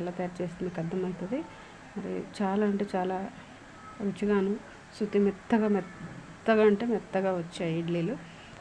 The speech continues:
మరి ఈ విధంగా ఇంత స్మూత్గా వచ్చే విధంగా చేసుకోవాలంటే ఎలా ప్రిపేర్ చేయాలో చూపించబోతున్నాను. మరి మనం ఒకసారి వీడియోలోకి వెళ్ళి చూసేద్దాము. చాలా ఈజీగా సింపుల్ ప్రాసెస్ కూడా చేసుకోవడానికి.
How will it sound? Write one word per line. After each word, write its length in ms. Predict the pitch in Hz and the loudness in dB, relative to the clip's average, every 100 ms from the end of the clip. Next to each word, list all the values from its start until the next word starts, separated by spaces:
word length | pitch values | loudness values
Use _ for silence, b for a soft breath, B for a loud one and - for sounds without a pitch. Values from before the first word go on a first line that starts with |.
| - 180 | -6 -2
మరి 120 | 175 185 | 0 4
ఈ 20 | 202 | 4
విధంగా 360 | 190 185 185 233 269 - - 196 | 4 0 0 -2 -4 -16 -4 -2
ఇంత 120 | 190 196 | -2 -4
స్మూత్గా 480 | - 202 196 202 208 190 | 2 2 2 2 4 2
వచ్చే 200 | 180 196 180 | 0 -2 -2
విధంగా 260 | 180 180 180 | 0 0 0
చేసుకోవాలంటే 580 | 165 170 175 170 175 247 202 | -2 -2 -2 -2 -2 -2 0
ఎలా 120 | 180 180 | 0 0
ప్రిపేర్ 240 | 196 202 190 | 0 0 0
చేయాలో 200 | 185 214 - | -2 -2 -2
చూపించబోతున్నాను. 760 | 185 175 170 175 - 180 190 330 - B B B - - 175 | -2 -2 -2 -4 -4 -2 0 -2 -4 B B B -16 -6 -4
మరి 180 | 175 175 170 | 0 0 0
మనం 180 | 185 185 180 | 0 0 -2
ఒకసారి 260 | 180 185 175 | -4 -2 0
వీడియోలోకి 400 | 180 185 185 180 | 0 0 -2 0
వెళ్ళి 160 | 175 180 | 0 0
చూసేద్దాము. 580 | 190 175 175 165 175 220 320 - - - | -4 -4 -4 -2 0 0 -2 -8 -14 -6
చాలా 200 | 196 196 196 | -2 0 4
ఈజీగా 400 | 202 196 208 202 226 | 4 6 2 2 0
సింపుల్ 300 | 202 185 208 202 | -2 0 -2 2
ప్రాసెస్ 380 | 180 175 175 - | 0 0 -8 -4
కూడా 160 | 180 247 - - - - - | -2 -2 -6 -14 -18 -18 -6
చేసుకోవడానికి. 760 | 202 196 - 185 180 185 180 | -2 -2 0 0 0 -2 -2